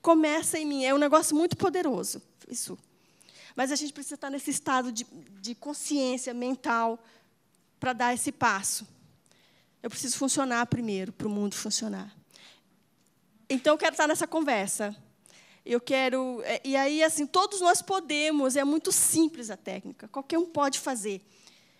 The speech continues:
E aí eu, eu chamo vocês pra provar. Entre no YouTube, procure lá,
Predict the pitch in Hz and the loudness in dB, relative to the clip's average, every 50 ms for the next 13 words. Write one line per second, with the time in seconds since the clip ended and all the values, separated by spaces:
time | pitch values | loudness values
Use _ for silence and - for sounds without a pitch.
0 | _ _ _ _ _ _ _ _ _ - - 240 240 240 247 262 277 294 302 269 | _ _ _ _ _ _ _ _ _ -10 -4 0 0 2 2 4 2 2 2 0
1 | 240 254 262 - - 277 285 285 294 285 - 247 - - 254 262 - 285 277 269 | -2 -2 0 0 0 0 0 0 0 0 0 -2 -2 -2 -4 -2 0 0 2 2
2 | 247 240 233 233 247 277 339 320 349 339 311 330 330 311 320 302 294 - - 285 | 4 4 4 4 4 2 2 2 -2 -2 0 0 0 0 0 -2 -4 -2 -2 -4
3 | 277 - 359 370 285 277 262 247 240 226 | 0 2 0 2 2 2 2 2 2 -2